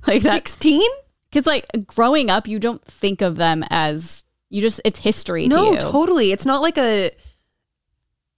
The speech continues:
Speaker 2: it, it's history, but even, like, dates then. I'm like,
Speaker 1: It
Speaker 2: "Oh
Speaker 1: doesn't
Speaker 2: my God, that was so long ago."
Speaker 1: Yeah.
Speaker 2: Like that eighteen? Eighteen?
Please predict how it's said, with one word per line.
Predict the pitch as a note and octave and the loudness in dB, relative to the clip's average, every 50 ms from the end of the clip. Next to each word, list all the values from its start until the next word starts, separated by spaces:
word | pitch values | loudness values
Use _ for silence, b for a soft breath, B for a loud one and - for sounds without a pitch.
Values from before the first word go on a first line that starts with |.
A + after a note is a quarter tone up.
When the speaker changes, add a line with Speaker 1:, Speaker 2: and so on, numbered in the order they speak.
| _ _ | _ _
Speaker 2:
it, | - B3 - - | -2 -2 0 0
it's | C4 C#4 - - | 0 -2 0 -2
history, | C4+ C4 - - - - E4+ F4+ | -2 -2 -2 -2 -2 0 0 0
but | F4 D#4+ B3+ | 0 0 0
even, | C4 B3 C#4 C4+ | 0 0 0 0
like, | B3 A3+ F3+ - | 0 -2 -2 -2
dates | - F#3 G3+ F#3+ - - - | -2 -2 -2 -4 -6 -8 -8
then. | E3+ D#3+ C#3 C3+ C#3+ - G#3 - _ _ _ _ _ _ | -6 -6 -6 -6 -8 -10 -12 -14 _ _ _ _ _ _
I'm | - G#3+ B3 | -4 -2 -2
like, | A#3+ A3 - - | -2 -2 -2 -4
Speaker 1:
It | G#3 | -2
Speaker 2:
"Oh | - - | 0 0
Speaker 1:
doesn't | C4+ D4 | 2 2
Speaker 2:
my | C#4 G#3 F3+ | 2 0 0
God, | F3 F#3+ G#3 A#3 G#3 F3+ | 0 0 0 0 0 -2
that | F3 F3 - | -4 -6 -6
was | - F3 E3 | -6 -8 -6
so | - - - - - - G3+ G3+ A3 B3 A#3 G3 | -6 -6 -6 -6 -4 0 0 2 2 4 2 2
long | F3 F3 D3+ C#3+ C3+ B2+ C3+ C3+ A#2+ | 0 -2 -6 -6 -8 -8 -8 -10 -10
ago." | C#3 - G3 G3 | -10 -6 -4 -2
Speaker 1:
Yeah. | F#3 E3+ D#3 D3 C#3+ D3 D3 F3+ - _ - | 0 0 0 0 0 -2 -4 -6 -8 _ -8
Speaker 2:
Like | A#3 G#3+ - - | -8 -8 -4 -2
that | A3+ A#3+ C#4 D4 - _ _ - | -2 -2 -2 -4 -8 _ _ -4
eighteen? | A#3 C4 C#4+ - C3 - - - C4+ C4+ C#4 D4 E4 G#4 - _ _ _ _ _ _ _ _ _ _ _ - | -2 -2 -2 -2 -6 -8 -6 -4 -2 -2 -2 -2 -4 -6 -8 _ _ _ _ _ _ _ _ _ _ _ -4
Eighteen? | - - F4+ E4+ - - - D#4+ D#4 D4+ F4+ | -2 -2 0 -2 -2 -2 0 0 0 0 -2